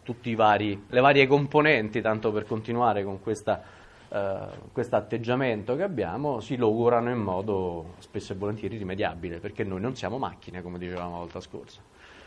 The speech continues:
Se io mi rompo, mi rompo definitivamente a volte, può essere, può darsi che io non riesca più a fare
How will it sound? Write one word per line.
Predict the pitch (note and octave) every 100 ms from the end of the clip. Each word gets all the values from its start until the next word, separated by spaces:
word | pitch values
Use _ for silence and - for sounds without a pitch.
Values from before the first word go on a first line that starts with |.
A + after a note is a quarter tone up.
| -
Se | - -
io | G#2
mi | C3
rompo, | F#2 G2 C#3
mi | A#2
rompo | F2+ F2 F#2+ G#2 F#2 G2 G2 - - _ - _ -
definitivamente | A2 G#2 G2 G#2+ F#3+ B2 G#2
a |
volte, | F#2 F#2 D#2+ - F2
può | - F#2+
essere, | F#2+ F#2+ - -
può | B2
darsi | G#2+ A#2 F#2 - A2+
che | G#2+
io |
non | G#2 G#2
riesca | G#2+ G2+ F#2+ G2+
più | -
a | G2
fare | G2 E2+ E2+ E2+